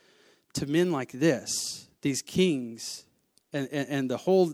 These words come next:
the whole day and age around them. It's not just Israel. Remember, Israel's copying other nations. But it bleeds over into their nation to such a degree that they would make altars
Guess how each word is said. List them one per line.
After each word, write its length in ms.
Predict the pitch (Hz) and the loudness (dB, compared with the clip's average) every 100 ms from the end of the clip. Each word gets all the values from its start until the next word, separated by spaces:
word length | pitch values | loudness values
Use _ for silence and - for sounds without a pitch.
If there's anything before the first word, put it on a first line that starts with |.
| - | -6
the 160 | 135 | -8
whole 180 | 123 180 | -2 0
day 360 | 165 165 175 151 | 2 4 6 4
and 120 | 131 | 4
age 320 | 156 170 143 | 4 4 2
around 540 | 131 127 151 202 175 120 | -2 0 2 4 2 -2
them. 260 | 107 98 _ _ _ _ | -6 -10 _ _ _ _
It's 120 | - | -2
not 220 | 170 196 | 2 2
just 320 | 131 190 - 147 | 4 2 2 2
Israel. 520 | 185 139 113 107 - _ 135 | 2 2 -6 -10 -14 _ -8
Remember, 320 | 131 147 127 | 0 0 2
Israel's 420 | 131 175 147 117 | 0 2 0 -2
copying 460 | - 170 151 127 131 | -4 -2 -2 -2 -2
other 160 | 123 | 0
nations. 500 | 135 208 - - - _ - - - - _ - | 2 2 0 -10 -20 _ -20 -20 -20 -20 _ 2
But 120 | 151 | 2
it 80 | 135 | 4
bleeds 320 | 147 160 135 | 4 4 8
over 280 | 175 160 147 | 6 8 8
into 380 | 196 240 180 139 | 8 6 4 2
their 180 | 139 | 2
nation 460 | 123 120 107 135 117 - | 0 -2 -4 -6 -6 -4
to 100 | 135 | 2
such 340 | 202 214 - | 4 4 2
a 40 | |
degree 580 | 165 156 202 233 180 147 - _ _ _ _ _ - _ _ _ _ _ | 2 4 6 8 8 4 -6 _ _ _ _ _ -20 _ _ _ _ _
that 160 | 147 - | -6 4
they 140 | 196 | 8
would 160 | 196 160 | 8 8
make 240 | 196 208 - - | 6 6 -2 6
altars 960 | 240 247 - 151 127 127 - - - | 8 8 6 2 2 0 -2 -2 -8